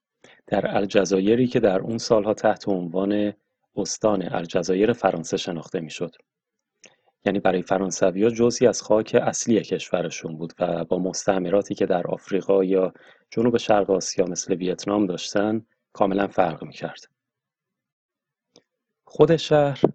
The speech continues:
شهر چندان زیبایی نبود. نسبتاً نوساز بود، در دامنه‌های یه سری تپه و پشت به خلیج اوران ساخته شده بود. بنابراین از داخل شهر هیچ نمایی از خلیج اوران و ساحل وجود نداشت.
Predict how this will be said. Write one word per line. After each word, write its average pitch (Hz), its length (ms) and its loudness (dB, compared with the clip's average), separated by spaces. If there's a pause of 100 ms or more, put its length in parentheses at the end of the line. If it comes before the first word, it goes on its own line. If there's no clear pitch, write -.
(340)
شهر 113 280 2
چندان 95 380 -2
زیبایی 95 400 2
نبود. 82 340 -4 (720)
نسبتاً 104 360 2
نوساز 104 580 2
بود، 123 300 2 (360)
در 110 140 4
دامنه‌های 104 520 0
یه 101 120 0
سری 90 300 -2
تپه 110 720 -2 (300)
و 117 80 2
پشت - 480 -2
به 113 220 4
خلیج 95 520 -2
اوران 95 480 2
ساخته 87 380 -6
شده 80 280 -6
بود. 76 220 -20 (680)
بنابراین 135 560 4
از 101 200 -4
داخل 98 340 2
شهر 117 460 0 (400)
هیچ 175 220 -2
نمایی 117 460 4
از 98 280 0 (180)
خلیج 101 380 0
اوران 98 300 4
و 92 80 2
ساحل 107 440 0
وجود 104 340 0
نداشت. 90 380 -6